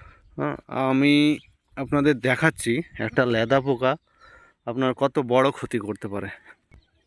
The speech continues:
এই দেখুন, এখানে আমার সামনে একটা ডগা আছে, এটা হচ্ছে জাম্বু রেডের ডগা।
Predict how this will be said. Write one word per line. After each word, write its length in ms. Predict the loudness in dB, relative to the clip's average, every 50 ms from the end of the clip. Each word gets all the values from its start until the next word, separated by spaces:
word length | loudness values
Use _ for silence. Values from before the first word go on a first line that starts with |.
| _ _ _ _ _ _ _ _ -20 -20 _ _ _ _ _ _ _ _ _ _ _ -20 _ _ _ _ _ _ _ _
এই 140 | 0 0 2
দেখুন, 360 | 4 4 2 4 2 2 2
এখানে 340 | 2 2 0 2 2 2 4
আমার 200 | 4 4 2 0
সামনে 320 | 0 0 0 2 2 2 2
একটা 200 | 2 2 0 2
ডগা 300 | 4 4 4 6 4 4
আছে, 260 | 4 2 -2 -2 0
এটা 200 | 0 2 0 0
হচ্ছে 420 | 0 -2 -2 0 0 2 0 0 -4 -8 _ _ _ _ _ _ _ _ _ _ _ _ _ _ _ _ _ _ _ -18 -10 -4 -2
জাম্বু 320 | 0 0 2 2 2 2
রেডের 340 | 4 2 2 2 0 0 0
ডগা। 220 | 0 0 0 0